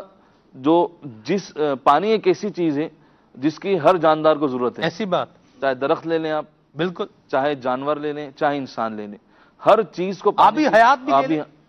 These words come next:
Speaker 1: آبی حیات ہے۔
Speaker 2: جی۔
Speaker 1: اچھا، اب ہر چیز کو جو ہے وہ پانی کی حاجت ہے۔
Speaker 2: جی۔
Speaker 1: جب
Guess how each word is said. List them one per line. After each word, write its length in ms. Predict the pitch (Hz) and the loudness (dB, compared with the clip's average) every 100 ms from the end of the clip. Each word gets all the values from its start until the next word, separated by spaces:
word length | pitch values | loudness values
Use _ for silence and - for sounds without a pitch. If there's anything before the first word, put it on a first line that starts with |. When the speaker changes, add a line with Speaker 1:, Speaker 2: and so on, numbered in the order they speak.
| - | -2
Speaker 1:
آبی 280 | 127 127 123 | 0 0 -2
حیات 280 | 113 107 - | -4 -4 -8
ہے۔ 60 | - _ | -20 _
Speaker 2:
جی۔ 160 | 127 131 - - | -18 -16 -12 -8
Speaker 1:
اچھا، 240 | 139 147 - _ | -2 0 -2 _
اب 280 | - 175 165 | 0 2 4
ہر 140 | 156 208 | 2 2
چیز 420 | - 185 196 - | -2 -4 -4 -2
کو 120 | 202 | 0
جو 140 | 156 | 2
ہے 40 | 147 | 2
وہ 120 | 160 | 0
پانی 300 | 151 139 151 | 2 0 0
کی 140 | 151 | -4
حاجت 360 | 127 120 135 131 | -2 -2 -2 -4
ہے۔ 80 | 107 _ _ _ | -10 _ _ _
Speaker 2:
جی۔ 120 | 135 | -8
Speaker 1:
جب 120 | 139 | -2